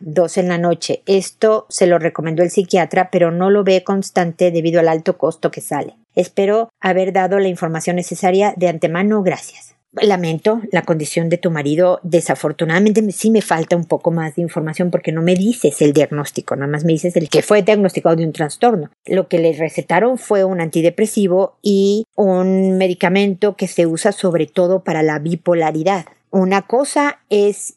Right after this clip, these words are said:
tener un trastorno de personalidad y otra cosa es ser bipolar. La bipolaridad, Donata, que no sé si ese es el diagnóstico que tiene tu esposo, es una enfermedad biológica,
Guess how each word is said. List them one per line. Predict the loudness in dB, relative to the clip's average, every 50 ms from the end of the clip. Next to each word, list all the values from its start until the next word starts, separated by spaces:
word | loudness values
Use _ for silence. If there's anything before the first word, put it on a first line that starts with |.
| _ _
tener | -2 0 2 2 2 2
un | 2 0
trastorno | 0 -2 -2 -2 -4 -8 -4 -2 0 0 2 2 2 2 2
de | 2 0
personalidad | 0 0 -2 -2 -2 -4 -4 -4 -2 -2 -2 -2 -2 0 0 0 -2 -4 -6 _ _
y | _ -2 2 2 2
otra | 2 0 0 0 0 0
cosa | 2 0 0 0 0 0 0 0 0 0 -4 _ _
es | 0 2 2 2 2 0 -4 -14 -20 -20 _ _ _
ser | -18 -6 -2 0 0 2 2
bipolar. | 0 -2 0 0 2 2 2 0 -2 -10 -14 -16 _ _
La | -2 0 0 2
bipolaridad, | 2 2 0 2 0 0 0 0 -2 -2 0 2 2 2 2 2 2
Donata, | 2 0 0 -2 -2 -2 -2 0
que | 0 0
no | 0 0 0
sé | 0 0 0 0
si | 0 0 0 0
ese | 0 -2 -2 0
es | 2 2
el | 0 2
diagnóstico | 0 -2 -2 -2 -4 -4 -2 -4 -4 -4 -4 -6
que | -6 -4
tiene | -2 -2 -2 -2 -2
tu | -2 -2 -2
esposo, | -2 0 -2 -2 -2 -2 -10 -14 -14 _ _ _
es | -4 0 0 0 -2 -4 -12 -14 _
una | 0 0 0 2 2 0
enfermedad | 0 0 0 -2 -2 -2 -2 -2 -2 0 2 2 2 2 0 -6 -12 _ _ _ _
biológica, | -2 2 4 4 4 6 4 4 2 0 -2 -4 -6 -4 -6 -8